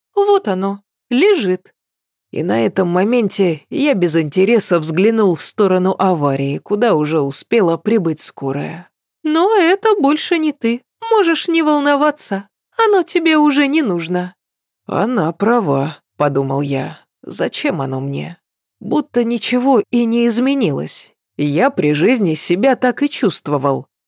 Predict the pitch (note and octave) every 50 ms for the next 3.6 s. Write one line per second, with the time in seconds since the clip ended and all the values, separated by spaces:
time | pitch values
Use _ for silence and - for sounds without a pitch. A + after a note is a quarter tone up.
0 | _ - D3 D#3 E3 F#3 G3 E3 C#3+ C3 C3 C3+ D3+ G3+ A3+ - - - F3+ E3
1 | D#3+ D#3+ D#3+ G3 B3 B3 A3+ B3 A#3 - - - D#3 - - - - D3+ D3+ D3
2 | C#3+ - _ _ _ _ _ _ _ - G3+ F#3 E3 - _ - - - - -
3 | - _ - G3+ A#3+ B3 - - G3 E3+ D3+